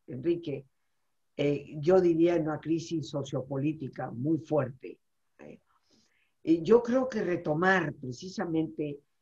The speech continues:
esta tradición, eh, de, de aplicar la ley,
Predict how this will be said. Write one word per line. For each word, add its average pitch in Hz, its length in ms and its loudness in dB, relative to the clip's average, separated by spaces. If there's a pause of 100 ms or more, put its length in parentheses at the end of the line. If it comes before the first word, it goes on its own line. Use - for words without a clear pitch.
(240)
esta 185 360 -2
tradición, 151 920 2 (640)
eh, 127 460 -4
de, 123 400 -10
de 131 240 -4
aplicar 190 640 0
la 180 200 2
ley, 139 380 -4